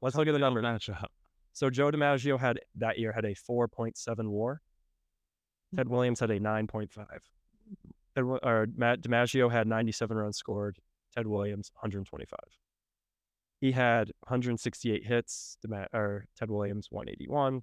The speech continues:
Speaker 1: He had twenty home runs. DiMaggio, thirty-two. Or sorry, Ted Williams, thirty-two.
Speaker 2: DiMaggio.
Speaker 1: DiMaggio, ninety-seven R B Is. Ted Williams, hundred fourteen R B Is. He also had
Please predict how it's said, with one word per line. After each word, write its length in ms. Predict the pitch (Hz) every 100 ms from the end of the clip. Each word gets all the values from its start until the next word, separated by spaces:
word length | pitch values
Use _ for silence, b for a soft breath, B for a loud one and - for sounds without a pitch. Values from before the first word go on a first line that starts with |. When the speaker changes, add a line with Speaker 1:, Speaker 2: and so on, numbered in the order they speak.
| -
Speaker 1:
He 80 | 120
had 100 | 113
twenty 240 | 123 120
home 180 | 113 113
runs. 360 | 113 113 - - 127
DiMaggio, 420 | 113 110 110 104
thirty-two. 560 | 113 104 101 107 95 92 _ _ _ _ _ -
Or 60 |
sorry, 300 | 120 107 98 - _
Ted 140 | 131 127
Williams, 480 | 127 127 123 - - _ _ -
thirty-two. 460 | 110 101 - 78 - _ _ -
Speaker 2:
DiMaggio. 100 | 98
Speaker 1:
DiMaggio, 560 | 113 127 127 127 127 120
ninety-seven 500 | 120 117 113 120 113
R 120 | 107
B 100 | 107
Is. 420 | 104 101 101 - _ _ _ _
Ted 100 | 117
Williams, 400 | 107 101 98 101 -
hundred 240 | 107 104 -
fourteen 280 | 185 - -
R 80 | -
B 80 | - -
Is. 160 | - _ _ _ _ _ _ _ -
He 100 | 147
also 280 | 151 175
had 320 | 147 139 123